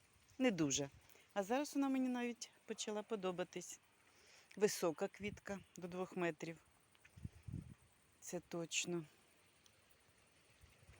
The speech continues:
Амарант тут метр шістдесят уже, мабуть. Щось не сподобалось моїй шовковиці, почала сохнути. Ну, вона тут у відрі є ще.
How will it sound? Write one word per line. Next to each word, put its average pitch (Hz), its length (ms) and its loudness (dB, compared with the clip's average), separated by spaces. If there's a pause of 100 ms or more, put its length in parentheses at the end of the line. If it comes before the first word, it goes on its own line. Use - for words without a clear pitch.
(760)
Амарант 175 760 2
тут - 280 -10 (560)
метр 175 280 0
шістдесят 165 600 0
уже, 160 180 -4
мабуть. 160 440 -2 (760)
Щось - 380 -2
не 226 80 0
сподобалось 202 680 2
моїй 202 280 -2
шовковиці, 185 840 0
почала 208 480 -4
сохнути. 214 720 -4 (840)
Ну, 330 60 8
вона 214 220 8
тут 180 240 -2
у 196 60 2
відрі 190 440 0
є 165 120 4
ще. 160 360 2